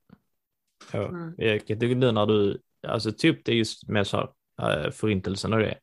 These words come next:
Speaker 1: när man börjar tänka på det så här, det är egentligen så här, det är ju typ, det är ju samma sak, bara lite så här, eh, med lite olika andra metoder, alltså så att man ändrar lite narrativet. Det var inte så att de sa så här,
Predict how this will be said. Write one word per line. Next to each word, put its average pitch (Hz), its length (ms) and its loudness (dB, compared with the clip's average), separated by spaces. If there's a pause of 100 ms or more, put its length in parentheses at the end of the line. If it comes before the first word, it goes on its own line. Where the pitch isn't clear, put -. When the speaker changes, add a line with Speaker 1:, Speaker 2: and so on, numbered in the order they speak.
(160)
Speaker 1:
när 104 280 -2
man 107 160 2
börjar 107 180 6
tänka 120 260 0
på 117 120 2
det 101 100 0
så 107 120 -2
här, 113 120 -4
det 104 120 0
är 104 40 4
egentligen 107 500 2
så - 120 -4
här, - 80 -2
det 147 140 0
är - 20 8
ju 113 60 6
typ, 110 200 0 (580)
det 110 60 2
är 117 80 6
ju 107 240 2 (680)
samma 107 480 2
sak, 110 380 0
bara 107 160 4
lite 101 260 0
så 107 100 -2
här, 95 160 0 (400)
eh, - 1000 2
med 104 240 -4
lite 101 220 -2
olika 101 460 2 (160)
andra 104 360 4
metoder, 101 540 2 (120)
alltså 101 220 -2
så 101 80 -4
att 92 120 -6
man 101 120 -2
ändrar 104 240 0
lite 98 600 0
narrativet. 98 600 2
Det 107 60 -12
var 107 60 -4
inte 104 120 -6
så 110 60 -2
att - 60 -2
de 101 120 -4
sa 101 160 -4 (220)
så - 120 -8
här, 101 120 -4